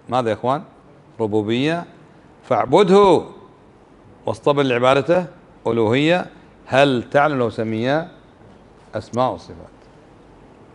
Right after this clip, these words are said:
واضح؟ طيب، يقول: "وقال جل وعلا: ولم يكن له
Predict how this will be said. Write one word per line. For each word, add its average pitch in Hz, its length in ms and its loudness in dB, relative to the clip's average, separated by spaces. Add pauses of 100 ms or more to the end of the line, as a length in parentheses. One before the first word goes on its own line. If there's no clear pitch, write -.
(260)
واضح؟ 123 360 0 (440)
طيب، 98 200 -2 (600)
يقول: 190 260 4
"وقال 190 280 4
جل 175 140 6
وعلا: 170 220 6
ولم 160 320 4
يكن 147 260 0
له 135 280 2